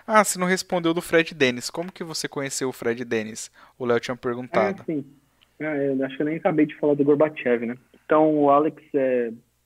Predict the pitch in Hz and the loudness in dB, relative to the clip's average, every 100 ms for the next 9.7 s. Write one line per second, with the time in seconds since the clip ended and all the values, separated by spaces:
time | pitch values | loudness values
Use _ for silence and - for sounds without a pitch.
0 | _ - 156 151 127 131 139 139 135 135 | _ -6 0 2 0 -2 -4 -2 -4 -4
1 | - 139 147 139 139 135 143 - 139 139 | -4 -4 -2 -2 -2 -2 -4 -2 -2 0
2 | 127 135 143 147 160 233 247 _ _ _ | -2 -4 -2 -4 -4 -6 -8 _ _ _
3 | - _ 127 139 139 123 147 156 143 135 | -20 _ 0 2 2 4 4 4 2 2
4 | 139 151 147 156 165 170 156 156 147 131 | 2 4 4 4 4 6 6 6 2 0
5 | 135 131 123 117 120 117 113 113 110 _ | 0 2 2 0 -4 -4 -4 -6 -12 _
6 | _ _ _ _ _ _ - 127 127 135 | _ _ _ _ _ _ -8 -4 -2 4
7 | 156 170 - 139 127 123 123 - - 135 | 4 2 0 4 4 4 0 -6 -8 -6
8 | 127 123 117 127 - 131 139 139 135 143 | -4 -6 -8 -12 -8 -2 -2 2 2 4
9 | 135 123 _ _ - 139 139 | 0 -10 _ _ 0 4 4